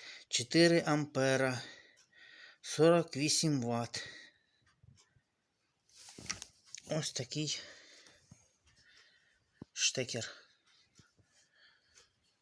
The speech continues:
Схоже, як на ноутбуці. У сушарки цієї є фіксатор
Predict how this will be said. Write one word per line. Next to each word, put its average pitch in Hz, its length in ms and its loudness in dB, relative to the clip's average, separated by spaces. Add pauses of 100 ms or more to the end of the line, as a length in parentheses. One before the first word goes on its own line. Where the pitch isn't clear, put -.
Схоже, 135 440 0
як 135 100 -4 (580)
на 170 140 -4
ноутбуці. 151 640 0 (4000)
У 151 80 -6
сушарки 156 500 4
цієї 151 420 6
є 139 200 4 (1080)
фіксатор - 760 2